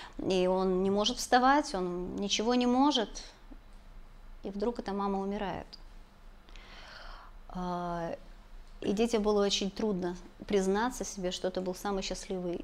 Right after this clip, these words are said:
день за много-много времени. Этот ребёнок, который за занавеской там умирал, он на следующий день уже ездил на велосипеде.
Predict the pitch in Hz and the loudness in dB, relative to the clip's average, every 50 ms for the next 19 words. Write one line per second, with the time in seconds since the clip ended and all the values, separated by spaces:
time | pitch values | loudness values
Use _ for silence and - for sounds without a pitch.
0 | - - 185 175 185 202 202 214 - - - - - 185 185 180 190 190 - - | -6 -6 -4 0 0 0 0 -2 -4 -6 -8 -10 -8 -6 -4 -4 -4 -6 -8 -14
1 | - - - - 185 185 190 196 202 202 185 185 180 180 180 185 185 190 180 175 | -16 -10 -8 -6 -4 -2 -2 -2 -2 -2 -2 -4 -4 -4 -4 -4 -4 -4 -4 -4
2 | 180 180 180 - - - - - - - 185 180 180 170 - - - - - - | -6 -8 -10 -14 -18 -20 -20 -16 -10 -8 -6 -4 -2 -4 -4 -4 -8 -10 -14 -16
3 | - - - - - - - - - 196 208 - 240 - 220 208 214 262 294 302 | -20 -20 -20 -20 -20 -18 -12 -4 2 2 2 2 2 2 2 4 6 8 8 8
4 | 277 - - 190 190 - 190 185 180 170 - - - - - 190 190 190 190 185 | 8 6 2 -2 0 0 0 2 2 0 0 -4 -6 -6 -4 -2 -2 -2 0 0
5 | 190 190 196 196 180 175 - - - 170 - 180 180 180 185 190 190 202 214 247 | 0 0 2 2 2 2 0 -4 -8 -6 -4 -2 -2 -2 -2 -2 0 2 2 2
6 | 269 294 285 - - - - - - - - - 196 196 196 196 196 - 208 190 | 2 0 -4 -8 -16 -18 -16 -18 -18 -16 -8 -4 0 2 2 2 2 0 0 0
7 | 190 - - 190 208 214 208 202 190 190 180 180 175 175 170 170 170 175 175 170 | 0 -2 -2 -2 -2 -2 -2 -2 -2 -2 -2 -2 -2 -2 -2 -4 -4 -4 -2 -2
8 | 175 175 175 - - - - - 165 - - - | -4 -4 -4 -6 -8 -10 -8 -6 -8 -8 -8 -10